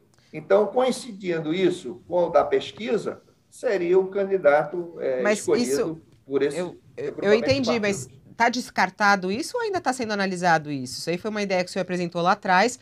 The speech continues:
Speaker 2: No entanto, nesse momento, a gente tem um lançamento marcado pra semana que vem da Simone Tebet pelo, eh, pe-, pelo M D B, né? A gente teve já uma espécie de pré-lançamento do Moro pelo Podemos,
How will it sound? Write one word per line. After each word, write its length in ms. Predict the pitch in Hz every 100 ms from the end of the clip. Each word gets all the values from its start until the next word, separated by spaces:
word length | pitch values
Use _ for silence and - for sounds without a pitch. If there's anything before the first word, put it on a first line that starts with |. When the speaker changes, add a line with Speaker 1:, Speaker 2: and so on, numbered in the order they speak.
| - _
Speaker 2:
No 100 | 202
entanto, 540 | 196 220 240 214 170 - _
nesse 320 | 196 254 -
momento, 580 | 254 233 190 160 143 151 - -
a 80 |
gente 180 | 175 196
tem 120 | 214
um 40 | 214
lançamento 480 | 214 208 208 208 214
marcado 360 | 196 196 190
pra 120 | 190 190
semana 260 | 202 185
que 140 | 185 185
vem 140 | 185
da 100 | 180
Simone 320 | 175 185 170
Tebet 640 | 170 190 180 175 175 - - - _
pelo, 580 | - 170 160 170 170 156 165
eh, 380 | 156 151 151 151 - 170
pe-, 160 | 185 - -
pelo 180 | 165 170
M 120 | 170
D 120 | 165
B, 380 | 151 175 214 294
né? 220 | 196 180
A 80 | 170
gente 220 | 170 185
teve 280 | - 202 185
já 400 | 170 190 170 147 - _ - _ _ 480 466
uma 120 | 359
espécie 400 | 254 - 214 220
de 80 | 202
pré-lançamento 760 | 202 208 196 196 196 180 180 180
do 100 | 175
Moro 480 | 175 180 226 254 247
pelo 200 | 185 170
Podemos, 800 | 160 147 156 185 254 320 349 -